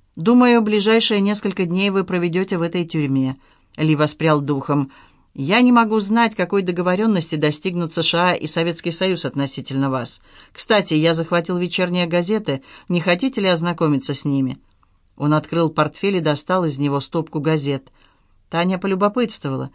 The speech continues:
«Что ж, когда о ней писала бертранская пресса, то хотя бы приятно. А теперь?» На первых полосах её фотография, которую некий репортёр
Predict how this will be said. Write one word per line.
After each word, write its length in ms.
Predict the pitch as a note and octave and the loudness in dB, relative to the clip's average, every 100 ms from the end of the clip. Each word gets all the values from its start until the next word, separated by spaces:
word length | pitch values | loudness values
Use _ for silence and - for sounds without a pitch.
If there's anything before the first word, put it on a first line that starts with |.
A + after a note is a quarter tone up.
| _ _ _ _ | _ _ _ _
«Что 380 | - - - D3 | -10 -10 -4 -4
ж, 240 | B2+ - - _ _ _ _ | -4 -8 -10 _ _ _ _
когда 300 | - D3+ E3 | -6 -2 2
о 40 | F#3 | 2
ней 160 | F#3+ | 2
писала 420 | F3 E3+ F#3+ F3+ F3 | -2 -2 0 2 2
бертранская 640 | E3+ D#3+ F#3 F3+ - E3+ | -2 -2 0 0 0 -2
пресса, 380 | E3 D#3+ F3 F3+ | -2 -2 -2 -4
то 120 | E3+ | -4
хотя 280 | D#3 D#3+ F3 | -4 -2 -2
бы 120 | F3 | -2
приятно. 600 | E3+ G3+ F3 C3 - C3+ - | -4 -4 -2 -4 -4 -4 -2
А 140 | D3 | -4
теперь?» 500 | D3 C3+ D3+ D3+ D3+ _ _ _ _ _ - | -4 -8 -4 -4 -6 _ _ _ _ _ -8
На 160 | C#3+ | -6
первых 380 | C#3 G3+ G#3 D#3+ | -2 0 0 -2
полосах 500 | - D3 C#3 F#3 - | -2 -2 0 -4 -2
её 240 | D#3+ D#3 D#3 | -2 0 -2
фотография, 720 | D#3 D#3 C#3 D3+ F3 F3 D3+ | -2 -4 -2 -2 -2 -2 -2
которую 420 | D3 D#3 D3+ D#3 | -4 -2 0 2
некий 300 | E3+ F3+ D#3+ | 2 0 -2
репортёр 540 | D3+ D3+ D3 - G3 | -2 -2 -4 -2 -4